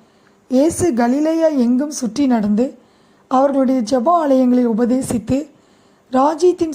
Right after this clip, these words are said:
சுவிசேஷத்தை பிரசங்கித்து ஜனங்களுக்கு உண்டாயிருந்த சகல வியாதிகளையும் சகல நோய்களையும் நீக்கி சொஸ்தமாக்கினார். இயேசு கிறிஸ்து நல்லவரும் நன்மை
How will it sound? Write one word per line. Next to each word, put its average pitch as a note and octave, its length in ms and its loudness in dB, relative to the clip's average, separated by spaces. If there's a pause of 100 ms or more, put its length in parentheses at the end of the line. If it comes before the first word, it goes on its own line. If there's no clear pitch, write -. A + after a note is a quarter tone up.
சுவிசேஷத்தை B3 720 -2 (540)
பிரசங்கித்து C4 800 -2 (520)
ஜனங்களுக்கு C#4+ 680 0
உண்டாயிருந்த A3+ 600 0 (380)
சகல E4 520 0
வியாதிகளையும் A#3+ 720 0 (360)
சகல C#4+ 500 -2
நோய்களையும் C4+ 440 0
நீக்கி B3 440 0 (140)
சொஸ்தமாக்கினார். G#3+ 840 -2 (920)
இயேசு E4+ 400 0
கிறிஸ்து C#4+ 340 -4
நல்லவரும் A#3+ 600 0 (720)
நன்மை C#4 440 0